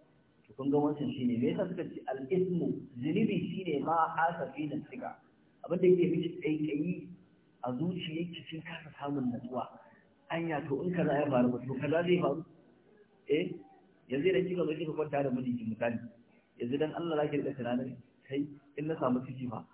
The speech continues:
to me za a ce?" Ya taɓa wannan tunanin? Amma idan Allah ya kyauta mace wani dan ne ya mata fyaɗe, me za ta rika tunanin? Za ta, "Wayyo, in kaza ya faru." Gashi ba ma da kanta ta kai kanta ba fa.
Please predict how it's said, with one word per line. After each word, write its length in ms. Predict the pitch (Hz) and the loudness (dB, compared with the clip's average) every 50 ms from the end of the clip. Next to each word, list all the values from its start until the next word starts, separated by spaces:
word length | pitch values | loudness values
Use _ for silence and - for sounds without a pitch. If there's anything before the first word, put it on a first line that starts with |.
| _ _ - | _ _ -4
to 100 | 135 123 | 0 2
me 120 | 123 127 127 | 4 4 4
za 120 | - 160 | 2 2
a 80 | 110 139 - - | 2 0 -2 -2
ce?" 80 | 120 - - - - _ - | -6 -6 -8 -10 -14 _ -12
Ya 80 | 135 | -8
taɓa 120 | - - 151 | -4 0 2
wannan 240 | 151 156 156 156 - | 2 2 2 0 0
tunanin? 320 | - - 135 135 143 143 - - - - - - - - | 0 0 0 0 0 -2 -4 -6 -14 -20 -20 -18 -10 -6
Amma 300 | 117 123 131 151 165 - | -4 -2 0 0 0 0
idan 320 | - 156 143 147 151 151 - | -2 -4 -2 -2 -2 -2 -4
Allah 220 | 151 175 170 156 135 | -4 0 2 2 2
ya 60 | - | 0
kyauta 320 | - - 156 - - 139 143 | 0 -4 -4 -2 0 0 0
mace 160 | 143 127 135 127 | 0 -2 -2 -4
wani 320 | 123 131 139 143 143 139 | -4 0 0 2 2 2
dan 180 | 139 147 151 156 | 0 0 -2 0
ne 80 | 151 139 120 | 0 0 0
ya 160 | - 131 127 | 0 0 0
mata 160 | 131 143 131 131 | -2 -2 -2 -4
fyaɗe, 500 | 120 - 117 110 113 127 131 127 127 131 - - - _ _ _ _ - | -4 -4 -4 -4 -2 -2 -4 -4 -4 -6 -10 -16 -20 _ _ _ _ -8
me 100 | 110 120 123 | -2 0 2
za 100 | 131 147 156 | 2 2 2
ta 80 | 147 | 0
rika 160 | 131 - 131 | -2 -4 -4
tunanin? 320 | 123 - 117 117 113 113 117 117 | -6 -4 -4 -4 -4 -4 -4 -6
Za 100 | 135 170 | -6 -6
ta, 120 | 165 147 127 - - - - - - - | -6 -6 -8 -10 -12 -16 -20 -16 -6 0
"Wayyo, 360 | 120 123 123 127 123 - 123 - - - - | 2 4 4 4 4 2 -2 -4 -8 -14 -14
in 100 | 131 143 | -8 -2
kaza 200 | 143 139 123 120 | 0 2 2 4
ya 80 | 120 123 | 4 4
faru." 180 | 123 113 117 127 | 4 2 2 4
Gashi 200 | 156 170 175 247 | 4 4 4 6
ba 140 | 254 233 208 | 6 6 8
ma 100 | 220 220 | 8 8
da 80 | 220 | 8
kanta 240 | 214 220 220 180 156 | 8 6 4 4 4
ta 80 | - 175 | 0 0
kai 140 | 175 190 175 | 2 2 4
kanta 200 | 185 175 170 143 | 4 4 4 4
ba 100 | 139 139 | 4 4
fa. 120 | 143 135 | 4 2